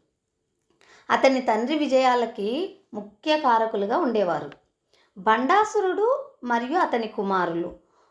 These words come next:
వారు చేసే దురాగతాలను తట్టుకోలేక దేవాది దేవతలు ఆ పరాశక్తిని ఆశ్రయించారు. ఆ పరాశక్తి యుద్ధానికి బయలుదేరగా, ముప్పై మంది కుమారులు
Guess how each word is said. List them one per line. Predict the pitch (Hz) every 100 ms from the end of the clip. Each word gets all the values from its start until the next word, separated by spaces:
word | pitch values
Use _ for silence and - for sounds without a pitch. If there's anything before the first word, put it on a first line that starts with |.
| - -
వారు | 202 220 214 202 -
చేసే | 220 269 302
దురాగతాలను | 202 196 226 277 262 226 208 196 196
తట్టుకోలేక | 180 - 202 214 208 196 180 180 254 440 - - _
దేవాది | 202 190 208 226 254 294 330
దేవతలు | 262 226 214 214 196 170 180 214 240 _ -
ఆ | 208
పరాశక్తిని | 196 175 180 214 - 254 - 196 226 381
ఆశ్రయించారు. | 262 233 240 254 208 196 190 165 147 - _ _ _ - - -
ఆ | 208 202 190
పరాశక్తి | 165 175 208 233 254 - 370 370 202 202 - _ _ 208
యుద్ధానికి | 196 196 254 302 339 302
బయలుదేరగా, | 196 175 185 214 202 185 175 175 170 175 190 - _ _ -
ముప్పై | 196 202 - 226 220
మంది | 214 226 262 311
కుమారులు | 262 202 208 220 202 170 180 196